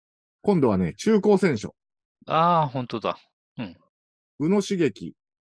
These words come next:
Speaker 2: うん。
Speaker 1: 日本の保守とリベラル、
Speaker 2: うん。
Speaker 1: 政治の座標軸を立て直すと。
Speaker 2: うん。うん。
Speaker 1: はい。これまた中高選書っぽい、これも渋い。
Speaker 2: <laughs>
Speaker 1: オーソドックスなというか。
Speaker 2: ほんとだね。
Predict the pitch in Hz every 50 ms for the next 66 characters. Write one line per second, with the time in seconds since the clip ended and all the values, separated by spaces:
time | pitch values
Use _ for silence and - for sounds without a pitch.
0 | _ _ 113 127 139 147 180 185 196 196 190 190 - 196 190 - - - 113 104
1 | 117 113 104 87 82 76 67 - - _ _ _ _ _ _ _ - 113 98 87
2 | - _ _ _ 151 147 156 156 156 143 135 151 147 156 165 175 - - _ -
3 | 104 92 117 104 - 139 123 117 110 104 90 90 87 - - 92 113 143 160 -
4 | - - 110 98 - 95 92 87 80 95 90 - - - - _ _ _ _ _
5 | _ _ _ _ _ _ - 110 80 76 69 - - _ _ _ _ _ _ _
6 | _ _ _ _ _ _ _ _ _ _ _ _ - - 170 196 214 220 220 208
7 | 214 185 - 202 208 202 190 202 202 196 - 214 190 - 208 175 - _ 190 180
8 | 147 107 - - 131 175 175 165 180 - - 175 165 156 165 147 104 101 - -
9 | - - - - 127 - - - - - - - - - 123 107 - 120 95 101
10 | - _ _ _ - - - 151 151 - 147 135 143 - - - - 95 95 87
11 | - 92 80 73 65 - 67 - - _ _ _ _ _ _ _ _ _ _ _
12 | _ - - - - - - - - 143 131 131 131 127 - - 120 120 120 117
13 | 113 107 95 85 82